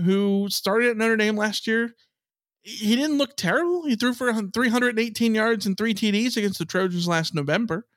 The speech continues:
Uh, a lot of that, of course, to Michael Mayer, but, like, he was able to move the ball. He didn't look like the worst quarterback in the world, um, which all of them collectively sort of looked like that against Fresno State. So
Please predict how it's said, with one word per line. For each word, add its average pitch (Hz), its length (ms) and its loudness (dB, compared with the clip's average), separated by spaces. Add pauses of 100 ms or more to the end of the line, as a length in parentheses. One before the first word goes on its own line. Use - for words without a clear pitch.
(420)
Uh, 139 200 0
a - 60 -4
lot 185 160 4
of 185 80 4
that, 160 140 0
of 165 180 -6
course, 165 240 0
to 175 100 -4
Michael 151 280 -2
Mayer, 165 300 0
but, 151 300 -4
like, 160 220 -2 (540)
he 226 260 2
was 240 320 0
able 233 360 4
to - 140 -2
move 196 280 0
the 160 60 -4
ball. 190 220 0
He 196 140 2
didn't 185 240 0
look 180 160 -2
like 175 160 -2
the 165 80 -2
worst 160 260 -2
quarterback 151 460 -2
in 139 100 -8
the - 80 -8
world, 147 380 -4 (560)
um, 151 580 0 (140)
which - 440 -2 (400)
all 170 180 0
of 165 80 -4
them 170 180 2
collectively 196 680 0
sort 156 220 0
of 143 160 -4
looked 143 180 -6
like 143 240 -2
that 139 220 0
against 139 260 -4
Fresno 143 320 -2
State. 220 320 -2
So 160 200 0